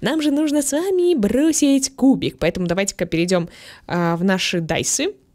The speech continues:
Так, наши дайсы готовы. Бросаем. Нам с вами выпадает число пять.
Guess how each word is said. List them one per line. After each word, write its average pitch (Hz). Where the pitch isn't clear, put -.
Так, 269
наши 233
дайсы 220
готовы. 381
Бросаем. -
Нам 202
с -
вами 277
выпадает 240
число 196
пять. -